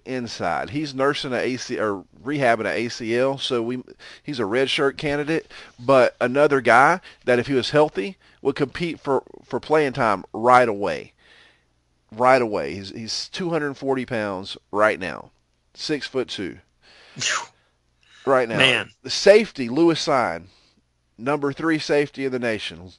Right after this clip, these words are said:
Speaker 1: Six-foot-two, one eighty, fast, long, physical, gets after it. He's gonna be competing day one in Athens for s-, <laughs> for snaps.
Speaker 2: I'm telling you.
Speaker 1: Uh, one more.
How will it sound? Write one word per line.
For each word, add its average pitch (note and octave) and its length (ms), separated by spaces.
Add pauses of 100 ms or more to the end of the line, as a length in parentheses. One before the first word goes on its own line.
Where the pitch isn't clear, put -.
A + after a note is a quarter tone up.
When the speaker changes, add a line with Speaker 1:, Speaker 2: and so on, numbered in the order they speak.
(140)
Speaker 1:
Six-foot-two, D#3 760
one C#3+ 240
eighty, C#3+ 360
fast, D3 600
long, C#3 320
physical, C#3 640 (400)
gets D#3 300
after C3+ 420
it. B2 140
He's F#3 400
gonna D#3+ 220
be D3 120
competing B2 580
day C#3 320
one A2+ 380
in G#2 160
Athens F#2+ 420
for A2 120
s-, - 180 (580)
<laughs> - 840
for C3 140
snaps. A2 600 (360)
Speaker 2:
I'm E3+ 140
telling C3 420
you. A2+ 200
Speaker 1:
Uh, G2+ 340 (1800)
one D#3 240
more. B2 320